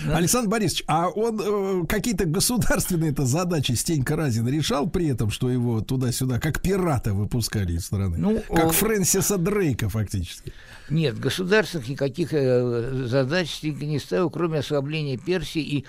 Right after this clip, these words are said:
Speaker 1: утверждения, как бы сказать, э, величия России, если можно сказать. Вот.
Speaker 2: Мгм.
Speaker 1: А, ситуация меняется, когда, э, заключается нештатский мир – в тысяча семьсот двадцать первом году,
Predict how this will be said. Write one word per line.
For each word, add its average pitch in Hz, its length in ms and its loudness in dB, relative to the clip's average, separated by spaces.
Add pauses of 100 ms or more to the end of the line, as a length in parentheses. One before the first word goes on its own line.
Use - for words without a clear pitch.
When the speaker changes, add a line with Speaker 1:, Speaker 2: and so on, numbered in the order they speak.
(160)
Speaker 1:
утверждения, 156 640 -2
как 139 200 -4
бы 120 100 -4
сказать, 135 440 -4 (280)
э, 131 220 -4
величия 165 480 0
России, 143 400 0
если 95 180 -6
можно 120 340 -6
сказать. 104 460 -10 (440)
Вот. 139 240 4
Speaker 2:
Мгм. 107 120 0 (140)
Speaker 1:
А, 135 380 -4 (460)
ситуация - 560 0
меняется, 143 640 -2
когда, 135 480 -2 (720)
э, 143 580 -8
заключается 135 600 -4
нештатский 143 640 -4
мир – 143 360 -6 (800)
в - 160 -6
тысяча 143 300 -4
семьсот 131 280 -6
двадцать 120 340 -4
первом 110 260 -2
году, 117 400 -4